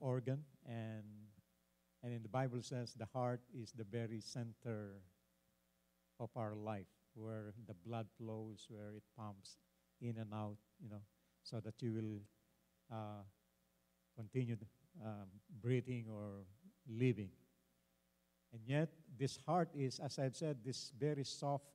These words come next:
organ of, of the body. It can be hurt, you know. It can be broken.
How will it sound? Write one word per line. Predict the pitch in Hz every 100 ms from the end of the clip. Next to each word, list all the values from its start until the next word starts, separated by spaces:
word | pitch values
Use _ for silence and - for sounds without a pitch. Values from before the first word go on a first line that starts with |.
| -
organ | 139 131 120 117
of, | 113 _ _ -
of | 120 113
the |
body. | 98 135 131 101 98 _ _ _ _ _ _ _
It | 139 139 -
can | 135 127 117 110 - 110
be | 123 110 -
hurt, | 139 107 - -
you | 107
know. | 107 135 - _ _ _ _
It | 139 123
can | 135 120
be | 113 110
broken. | 98 127 123 113